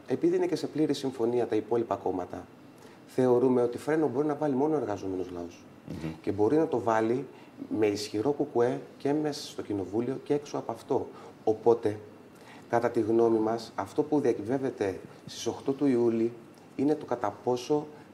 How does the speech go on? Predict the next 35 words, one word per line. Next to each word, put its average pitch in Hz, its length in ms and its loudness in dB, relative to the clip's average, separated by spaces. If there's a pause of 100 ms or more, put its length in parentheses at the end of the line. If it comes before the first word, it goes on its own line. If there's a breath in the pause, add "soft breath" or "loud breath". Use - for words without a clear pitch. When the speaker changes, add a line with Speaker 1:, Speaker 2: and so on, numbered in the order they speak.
(160)
Speaker 1:
θα 104 280 -2 (160)
βρει 139 240 2
απο-, - 520 -4
αποκούμπι 127 680 0 (360 loud breath)
ο 107 140 2
εργαζόμενος 113 600 2
με 120 80 2
ισχυρό 113 260 -2
κουκουέ 131 300 -2
μες 127 100 -2
στη 113 120 -6
Βουλή 117 240 0
και 117 120 -2
επιμένουμε 107 520 -2
σε - 160 -8
αυτό. 90 380 -6 (380 loud breath)
Χωρίς, 127 380 4
ξαναλέω, 117 720 2
να 110 120 2
λέμε 127 300 2
ότι 110 240 0
σε - 160 -4
όλα 123 220 4
μοιάζουν 117 360 0
μεταξύ 101 400 -2
τους. 95 220 -10 (100)
Όμως, 95 500 4 (440 loud breath)
εδώ 113 220 2
φανερώθηκε 131 580 2
το 113 80 -4
προηγούμενο 120 480 -2
διάστημα 95 640 -4 (720 loud breath)
ότι 107 260 2
όχι 139 220 2
μόνο 135 500 6